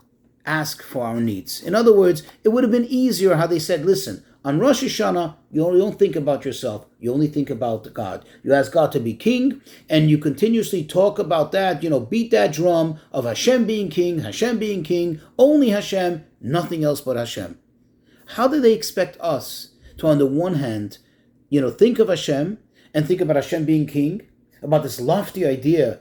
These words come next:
of Meloi Chaloilim Kul V'Chvedecha, and yet on the other, at the same time, we're asking for our own needs. To understand this,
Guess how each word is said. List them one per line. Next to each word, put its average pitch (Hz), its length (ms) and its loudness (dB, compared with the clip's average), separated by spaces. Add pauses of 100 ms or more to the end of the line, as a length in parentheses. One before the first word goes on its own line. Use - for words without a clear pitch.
(140)
of 127 160 -4
Meloi 147 540 4
Chaloilim 208 560 -2
Kul 196 180 2
V'Chvedecha, 147 680 -4 (180)
and 196 160 2
yet 226 240 6
on 220 80 -2
the 220 80 2
other, 226 180 0
at 208 140 -4
the 196 60 -4
same 233 280 0
time, 240 440 2 (160)
we're 185 140 -4
asking 190 380 -6
for 160 120 -6
our 151 60 -2
own 151 180 0
needs. 113 480 -4 (2000)
To 139 100 2
understand 175 480 2
this, 139 540 -2